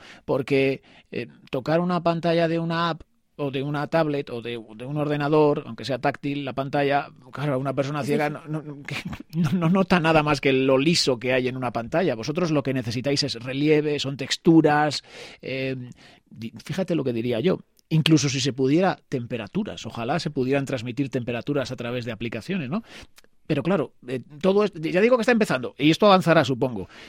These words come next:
Speaker 1: pero por lo menos se están dando pasos para hacer accesibles los museos. Eh, creo que se reprodujo, eh, una obra maestra de Renoir en el Thyssen, eh, en el Thyssen-Bornemisza, que no sé si se, eh, tampoco sabemos, y no sé si vosotros lo tenéis claro,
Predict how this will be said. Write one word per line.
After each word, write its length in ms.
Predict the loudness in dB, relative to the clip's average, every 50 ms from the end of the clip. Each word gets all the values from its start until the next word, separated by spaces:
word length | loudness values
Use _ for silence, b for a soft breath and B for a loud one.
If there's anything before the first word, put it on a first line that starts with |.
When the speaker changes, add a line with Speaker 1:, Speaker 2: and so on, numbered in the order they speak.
| B -4
Speaker 1:
pero 200 | 0 0 2 2
por 240 | 0 0 0 2 2
lo 100 | 4 4
menos 260 | 4 4 4 4 4
se 80 | 2 -2
están 400 | 0 2 4 4 4 4 2 2
dando 260 | 2 4 4 4 4
pasos 240 | 4 4 2 2 2
para 200 | 0 0 0 0
hacer 260 | 0 0 0 0 2
accesibles 540 | 0 0 -2 -4 -2 -2 0 2 2 2 2
los 160 | 0 -2 -4
museos. 460 | -4 -4 -4 -4 -4 -6 -6 -6 -8 B B B B B B B
Eh, 340 | 0 2 4 4 4 2 4
creo 180 | 4 4 6 6
que 80 | 4 4
se 140 | 2 2
reprodujo, 720 | 4 4 4 4 4 6 8 8 6 6 4 0 -4 -6 B B B B B _
eh, 680 | -8 -4 -4 -2 -2 -2 -4 -4 -4 -6 -6 -6 -8 -6 -2
una 520 | 0 0 0 2 2 0 0 0 2 2
obra 220 | 2 2 2 2 2
maestra 340 | 2 0 0 0 0 -2
de 100 | -2 -2
Renoir 400 | -2 -2 -2 0 0 0 2 2 0
en 80 | 0
el 120 | 0 0 0
Thyssen, 580 | 0 -2 0 2 2 2 2 0 0 -2 -4 -6
eh, 480 | -8 -6 -6 -4 -4 -4 -6 -6 -6 -6
en 80 | -8
el 160 | -8 -8 -6 -6
Thyssen-Bornemisza, 800 | -6 -6 -4 -4 -4 -2 -4 -4 0 0 0 2 2 0 -2 -2
que 140 | -2 -2 -2
no 140 | 0 0 0
sé 220 | 0 0 -2 -2
si 160 | -2 -2 -4 -4
se, 220 | -4 -6 -8 -10 _ _ -20 -18
eh, 80 | -18 -14
tampoco 320 | -12 -6 -6 0 2 2 2
sabemos, 420 | 4 4 4 4 4 2 2 0 -2
y 120 | -2 -2
no 100 | -2 -2
sé 120 | -2 -2 -2
si 60 | -2
vosotros 280 | -2 -2 -2 -2 0 0
lo 80 | 0 2
tenéis 200 | 0 -2 -2 0
claro, 260 | 0 0 2 0